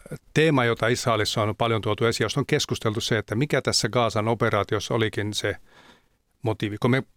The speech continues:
puhuttiin siitä, että mikä se strateginen voitto on ollut, ei ollut mitään strategista voittoa. Tämä oli kosto, eli koston sota. Eli jos ajateltiin, että olisi lähdetty tällaista pelastusoperaatioa, jossa pelastetaan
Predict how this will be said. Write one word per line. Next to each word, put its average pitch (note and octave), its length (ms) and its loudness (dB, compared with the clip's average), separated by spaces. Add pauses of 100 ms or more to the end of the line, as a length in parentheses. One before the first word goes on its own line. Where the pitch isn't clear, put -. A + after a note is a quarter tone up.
(120)
puhuttiin C3 360 2
siitä, B2+ 240 2
että A#2 160 0
mikä C#3 300 2
se - 120 0
strateginen A2+ 640 -2
voitto A2 340 0
on A#2 60 -4
ollut, A2 200 -8 (180)
ei C#3+ 260 0
ollut E3 360 2
mitään A#2 300 0
strategista A2 600 -2
voittoa. A2 420 0
Tämä B2 220 -2
oli C3+ 160 0
kosto, - 640 -2 (540)
eli A2+ 160 -2
koston A#2+ 420 0
sota. - 360 -4 (380)
Eli A2 160 2
jos - 500 0 (100)
ajateltiin, C#3 560 2
että A2+ 180 -2
olisi B2 220 2
lähdetty A#2 400 0
tällaista A#2+ 320 0
pelastusoperaatioa, A2 1000 0
jossa A2 280 0
pelastetaan A#2+ 560 0